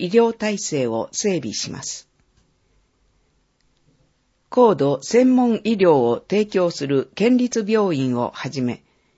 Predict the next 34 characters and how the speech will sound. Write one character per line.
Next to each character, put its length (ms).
医 120
療 220
先 260
進 240
県 480
群 260
馬 180
を 180
目 100
指 180
す 260
県 300
の 160
取 240
り 60
組 220
み 60
を 120
紹 260
介 240
し 220
ま 100
す。 280
救 240
急 340
災 320
害 280
医 280
療 200
の 320
取 220
り 60
組 160
み。 160